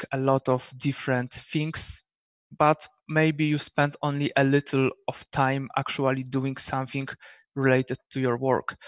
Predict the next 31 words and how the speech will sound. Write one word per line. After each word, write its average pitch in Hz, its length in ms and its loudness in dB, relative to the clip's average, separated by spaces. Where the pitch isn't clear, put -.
However, 170 420 2
I 160 100 4
have 208 220 0
been 196 120 -4
speaking - 520 -6
with - 600 -4
a 131 500 2
few 151 460 0
heads - 560 -4
of, 131 320 -2
uh, 131 100 -2
different 135 420 -4
shared - 340 -2
services, 131 680 -2
uh, 127 600 4
which 147 300 -4
basically, 139 840 2
uh, 131 340 0
told 165 320 0
me 135 120 -4
that, 123 200 2
be-, 151 160 -8
and 156 220 -4
those 160 320 0
shared - 280 -2
services, 151 640 -2
you 139 160 -8
need 139 200 -8
to 143 100 -10
know 139 220 0
that 135 240 2